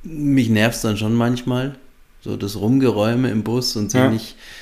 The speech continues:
Speaker 1: im Stehen anziehen zu können und so. Ähm, aber ja, wie gesagt, wenn wir jetzt nur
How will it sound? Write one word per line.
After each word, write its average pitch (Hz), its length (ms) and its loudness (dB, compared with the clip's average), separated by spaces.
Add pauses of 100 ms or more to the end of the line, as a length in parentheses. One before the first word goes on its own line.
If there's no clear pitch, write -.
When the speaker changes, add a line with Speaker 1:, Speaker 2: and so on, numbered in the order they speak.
(160)
Speaker 1:
im 107 140 -4
Stehen 104 360 0
anziehen 127 500 0
zu 123 140 -4
können 127 400 -2
und 120 160 -2
so. 123 320 -2 (560)
Ähm, 104 560 -2 (720)
aber 98 520 -2
ja, 92 220 -2
wie 101 80 -6
gesagt, 92 380 -6
wenn 95 180 -2
wir 95 100 0
jetzt - 260 -4
nur 104 480 0